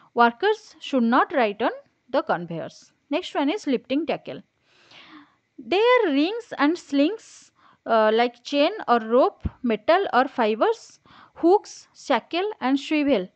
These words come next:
They are used to connect load or containers to any lifting device।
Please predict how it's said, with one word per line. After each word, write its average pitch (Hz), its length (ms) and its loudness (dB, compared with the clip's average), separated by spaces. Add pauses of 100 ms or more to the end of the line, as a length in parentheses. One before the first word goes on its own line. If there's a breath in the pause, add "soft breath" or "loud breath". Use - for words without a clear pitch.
(320 soft breath)
They 269 140 6
are 302 140 4
used 349 380 2
to 415 360 2 (340 loud breath)
connect 262 520 0
load 262 340 6 (100)
or 269 180 4
containers 233 840 0 (260 soft breath)
to 330 120 2
any 254 300 0
lifting 330 400 -4
device। 170 580 -8